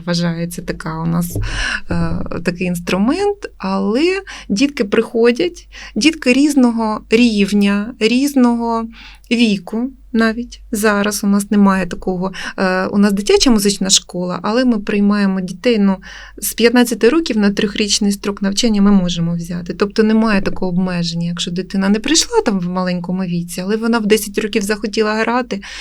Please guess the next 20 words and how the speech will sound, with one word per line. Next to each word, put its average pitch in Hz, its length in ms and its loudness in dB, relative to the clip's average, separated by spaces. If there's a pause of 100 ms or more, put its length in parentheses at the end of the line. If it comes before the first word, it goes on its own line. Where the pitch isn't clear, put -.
(220)
зараз 208 280 0
немає 196 420 2
перешкод. 190 400 -6
Можна 208 340 2
прийти 185 540 -2 (260)
і 233 100 0
за 202 120 0
три 202 200 2
роки 302 300 0
опанувати 196 680 0
так 208 200 -4 (140)
званий 220 500 0
зараз, 202 500 0
е, 185 180 -2 (280)
елементарний 202 680 2
початковий 202 540 -2
підрівень. 175 600 -2
Це 190 140 -2
дорівнює 240 640 4
приблизно 240 760 2